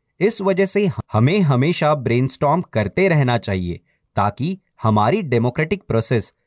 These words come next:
इलेक्शन की प्रोसेस स्ट्रेंथन हो day by day।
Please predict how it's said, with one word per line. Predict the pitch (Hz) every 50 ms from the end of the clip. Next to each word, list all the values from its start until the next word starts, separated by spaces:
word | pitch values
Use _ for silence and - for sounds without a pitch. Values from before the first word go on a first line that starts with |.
| _
इलेक्शन | - 113 117 127 131 - - - 220 226
की | 202 208
प्रोसेस | 165 - 120 117 - - 104 - - - _ _ _ _
स्ट्रेंथन | - - - - 151 143 143 147 139 185 190 180
हो | 131 90 95 90 85 - _ - 107
day | 107 98 120 117 117
by | 101 98 90
day। | 87 80 - - - _